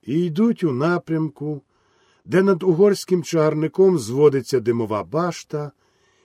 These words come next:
і звідки виривається та розгортається в просторах владна пісня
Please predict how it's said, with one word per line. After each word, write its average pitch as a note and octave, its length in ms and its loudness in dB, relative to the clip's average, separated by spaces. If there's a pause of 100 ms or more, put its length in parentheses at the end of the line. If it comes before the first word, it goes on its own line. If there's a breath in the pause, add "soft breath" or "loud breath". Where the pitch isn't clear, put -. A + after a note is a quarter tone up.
і D#3+ 140 -2
звідки F#3+ 500 -2
виривається F#3+ 760 2
та E3 180 -2
розгортається D#3+ 960 -2
в C#3 60 -4
просторах E3+ 920 -4 (600)
владна F#3 600 -2 (100)
пісня C3+ 760 -6